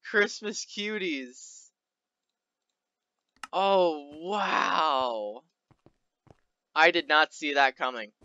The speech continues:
I'm gonna be honest, I did not see that coming. I thought Christmas Cuties could do it.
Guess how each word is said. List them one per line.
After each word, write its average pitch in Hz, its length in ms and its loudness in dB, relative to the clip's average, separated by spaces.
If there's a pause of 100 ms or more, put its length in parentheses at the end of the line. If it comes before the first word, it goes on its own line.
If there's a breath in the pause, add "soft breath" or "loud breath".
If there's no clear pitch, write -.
(120)
I'm 143 100 -2
gonna 165 120 -4
be 147 120 4
honest, 143 320 4
I 147 180 2 (160)
did 156 200 -4
not 143 560 0
see 139 260 -10
that 131 280 0
coming. 110 340 -10 (760)
I 131 100 0
thought 160 280 4
Christmas 143 340 -4
Cuties 147 380 -6
could 120 140 -12
do 151 200 -4
it. 139 160 -4